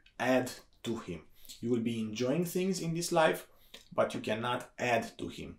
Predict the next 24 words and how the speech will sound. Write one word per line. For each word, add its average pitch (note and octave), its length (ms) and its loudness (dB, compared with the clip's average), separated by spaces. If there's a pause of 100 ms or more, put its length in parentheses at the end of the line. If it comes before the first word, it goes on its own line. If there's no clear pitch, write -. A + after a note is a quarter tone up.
(380)
because - 400 2
he C3+ 220 2
is B2+ 100 -2
the - 140 -2
fullness E3 840 2
of A2 220 -4
God C3 400 2 (180)
dwelling A#2+ 540 2 (100)
in A2+ 220 -4
you. F2 140 -6 (500)
And G#2+ 140 -6
if A#2+ 160 -4
you A2+ 60 0
believe A#2 360 4
in E3+ 80 2
him, F3 460 -2
then A#2+ 160 -6
just B2+ 320 2
life C#3+ 480 6 (200)
overflows C3 1000 4
out D3 280 6
of C3+ 140 4
your C3+ 120 2
heart, - 420 0